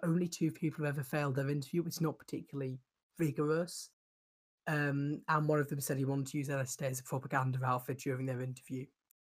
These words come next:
So, um, is there some kind of standardized system for firing authors? Not really, no, 'cause, like, for, in terms of authors who don't, do not meet article deadlines, 'cause we have a thing that you need an article a month. Um,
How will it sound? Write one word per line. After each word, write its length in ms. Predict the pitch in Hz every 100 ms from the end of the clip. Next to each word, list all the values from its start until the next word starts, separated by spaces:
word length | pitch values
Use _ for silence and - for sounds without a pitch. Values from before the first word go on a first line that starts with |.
| _
So, 480 | 131 117 131 135 135 - - - _
um, 320 | 190 190 208 208 - _ _ _ _
is 140 | 220 214
there 120 | 269
some 220 | 277 269
kind 220 | - 240
of 80 | 214
standardized 640 | - 196 190 180 175 160
system 420 | - 185 - 147 127
for 120 | 131
firing 440 | - 147 139 143
authors? 680 | 147 147 147 - 143 113 - - -
Not 300 | 180 208 214 -
really, 440 | 165 175 180 190 202
no, 400 | 160 156 180 208
'cause, 240 | 185 160 - - - _ _ 185
like, 100 | -
for, 200 | 208 208 -
in 120 | 202
terms 320 | 233 277 262
of 120 | 226
authors 260 | 208 208 -
who 80 | 175
don't, 260 | 170 170 -
do 80 | 170
not 100 | 156
meet 160 | 147 147
article 400 | 139 131 - 135
deadlines, 420 | 123 120 202 151
'cause 140 | -
we 140 | 151 170
have 100 | 170
a 80 | 147
thing 260 | - 135
that 120 | 139 135
you 140 | 139
need 260 | 135 135 -
an 80 | 147
article 380 | 139 127 - 135
a 40 |
month. 320 | 123 - - _ _ _ _ _ _ _ _ _ _ _ _ _ _ _ _
Um, 380 | 170 151 147 147